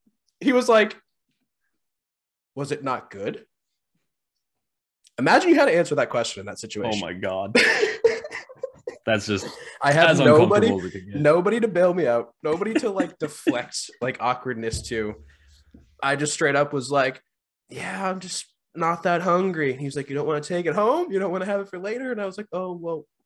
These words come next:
Speaker 1: we're gonna go see a movie after, and I don't know where I'm gonna put it." And he was like,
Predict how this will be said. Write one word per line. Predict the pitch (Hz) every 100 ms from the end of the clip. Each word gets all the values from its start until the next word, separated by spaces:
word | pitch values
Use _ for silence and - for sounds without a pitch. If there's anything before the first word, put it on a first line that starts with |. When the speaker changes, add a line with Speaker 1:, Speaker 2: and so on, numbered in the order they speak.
| -
Speaker 1:
we're | 175
gonna | 202 196
go | 160
see | 151 -
a | -
movie | - 202 196 196
after, | 180 175 180 - - 175 175 170
and | 139
I | 127
don't | 143
know | 147
where | 147
I'm | 135
gonna | -
put | - - 190
it." | 175
And | 170
he | 160
was | 160
like, | 160